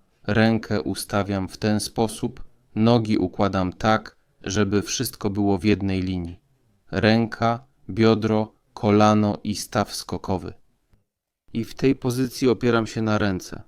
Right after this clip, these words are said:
Opuścicie ramię w ten sposób, a mięśnie najszersze grzbietu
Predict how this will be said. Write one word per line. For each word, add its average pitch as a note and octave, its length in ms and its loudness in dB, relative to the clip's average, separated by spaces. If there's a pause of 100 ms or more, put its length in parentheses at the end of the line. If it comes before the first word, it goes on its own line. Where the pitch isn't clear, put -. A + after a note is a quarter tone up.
(420)
Opuścicie B2 640 0
ramię G2+ 320 0
w - 60 -20
ten B2+ 200 -2
sposób, - 560 -6 (100)
a G#2 100 -2
mięśnie A2 520 -2
najszersze G2 680 -2
grzbietu G#2+ 520 -2